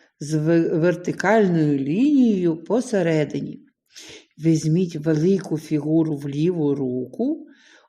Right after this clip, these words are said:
обведіть пальчиком правої руки сторону фігури.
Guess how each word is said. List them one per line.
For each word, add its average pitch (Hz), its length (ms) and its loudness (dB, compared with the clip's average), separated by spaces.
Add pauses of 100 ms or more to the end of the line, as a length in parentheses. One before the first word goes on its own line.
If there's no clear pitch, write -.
(120)
обведіть 339 1000 4
пальчиком 185 720 0
правої 175 580 0
руки 175 480 2 (340)
сторону 214 840 4
фігури. 214 840 0